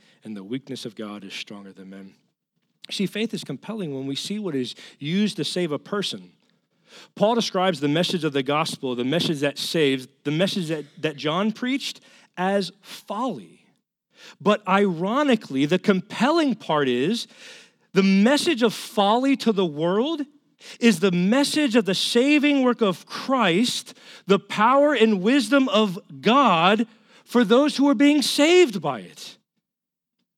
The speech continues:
You see, something that the world finds foolish is the very thing that God uses to powerfully save. And that's compelling.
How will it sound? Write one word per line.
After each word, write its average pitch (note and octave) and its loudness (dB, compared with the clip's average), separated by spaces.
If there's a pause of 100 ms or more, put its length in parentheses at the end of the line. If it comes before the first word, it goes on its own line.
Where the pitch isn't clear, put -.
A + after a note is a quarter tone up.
(500)
You A3 -2
see, B3+ 0
something C#4+ 0
that C4+ 0
the C4 0
world A3+ 0
finds A#3 -2
foolish B3 -2 (360)
is B3+ 4
the A#3+ 2
very C#4 2
thing A3+ 0
that G3+ 2
God A3 4
uses F#3+ 2
to G3 2
powerfully A3+ 0
save. B3 0 (800)
And C#4+ 0
that's D4+ 0
compelling. C4 2